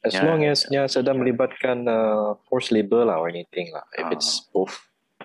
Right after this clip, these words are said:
Speaker 1: uh,
Speaker 2: Both
Speaker 1: worker
Speaker 2: semua.
Speaker 1: dengan employee.
Speaker 2: Yalah, macam,
Speaker 1: Ya.
Speaker 2: macam punya, punya, punya mutual consent.
Speaker 1: Hmm.
Speaker 2: Lain lah cerita. You bayar, and then, and then, and then settle, okay, done.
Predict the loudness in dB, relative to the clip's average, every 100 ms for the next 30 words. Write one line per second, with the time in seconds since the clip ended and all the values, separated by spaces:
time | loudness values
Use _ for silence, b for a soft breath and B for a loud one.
0 | _ _ -6 0 2 2 2 2 2 0
1 | -2 -4 -2 0 2 0 0 0 0 -4
2 | -6 -6 -6 -6 -6 -4 -4 -4 -2 -2
3 | -2 -4 -4 -4 -4 -4 -4 -4 -6 -12
4 | -2 2 2 0 -4 -8 -4 -4 -4 _
5 | -20 -20 _ B B B B B B B
6 | -12 -6 -4 -4 -6 -6 -4 -2 -2 -4
7 | -8 B B B -10 -4 -2 0 0 -2
8 | -4 -8 -12 -10 -10 -8 -8 -6 -8 -8
9 | -14 -10 -10 -6 -4 -4 -8 -12 -8 -8